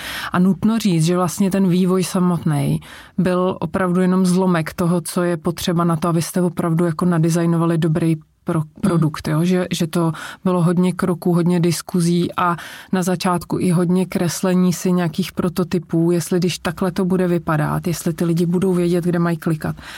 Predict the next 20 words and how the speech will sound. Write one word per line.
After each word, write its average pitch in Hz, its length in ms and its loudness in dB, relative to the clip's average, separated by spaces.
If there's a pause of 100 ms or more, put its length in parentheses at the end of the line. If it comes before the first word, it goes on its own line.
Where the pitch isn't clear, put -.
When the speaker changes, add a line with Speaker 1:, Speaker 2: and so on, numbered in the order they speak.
(160)
Speaker 1:
A - 60 -4 (200)
tohle 185 340 2
na 185 120 2
tom 185 440 2
bylo 185 300 2
to 185 140 0
nejnáročnější, 175 880 0
co 175 180 -2
bylo 170 360 2 (420)
řádově 170 460 0 (420)
půl 185 280 2
roku 175 540 2
nějakého 175 520 2
kreslení 175 800 0
a, 175 280 2
a 175 80 -4
testování 170 680 0
s - 120 -8
těmi 175 240 0
lidmi. 160 480 2